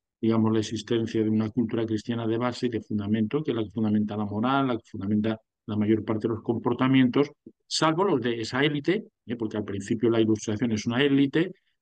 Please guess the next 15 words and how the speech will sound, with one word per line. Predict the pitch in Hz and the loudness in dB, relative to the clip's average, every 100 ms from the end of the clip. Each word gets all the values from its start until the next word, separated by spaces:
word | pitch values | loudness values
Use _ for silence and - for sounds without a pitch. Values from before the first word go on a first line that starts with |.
| - | -8
es | 104 104 113 | -6 -4 -2
un | 110 107 107 104 107 | 2 4 4 2 2
núcleo | 113 123 117 117 | 4 2 2 2
de | 113 | 2
personas, | 107 110 110 180 208 | 0 -2 -2 -2 -2
bueno, | 135 139 135 | -2 -2 0
vinculadas | 123 117 110 117 120 | 0 2 2 2 0
fundamentalmente, | - 113 107 104 104 117 123 127 | -2 -2 0 0 -2 -4 -4 -4
pues, | 156 120 | -6 -4
a | 107 | -4
la, | 98 95 - _ _ _ - | -4 -6 -12 _ _ _ -12
a | |
las | 98 98 | -10 -8
clases | - 113 107 113 101 | 0 0 2 2 4
más, | 110 107 107 | 4 4 2